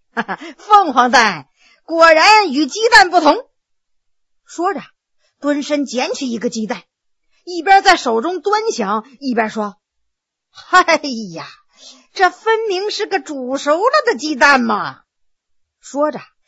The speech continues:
用手轻轻一捏，剥了皮儿，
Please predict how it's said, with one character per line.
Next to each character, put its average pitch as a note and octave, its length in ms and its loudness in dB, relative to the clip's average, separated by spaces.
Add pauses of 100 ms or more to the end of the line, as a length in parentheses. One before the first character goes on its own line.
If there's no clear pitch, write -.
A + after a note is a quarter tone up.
(160)
用 D4 240 -2
手 F#3+ 180 -8
轻 E4+ 280 -10
轻 F#4+ 180 -10
一 F4+ 160 -6
捏， F#4+ 320 -4 (280)
剥 G4 180 0
了 G4 100 4
皮 G#3 160 -6
儿， D#4+ 220 2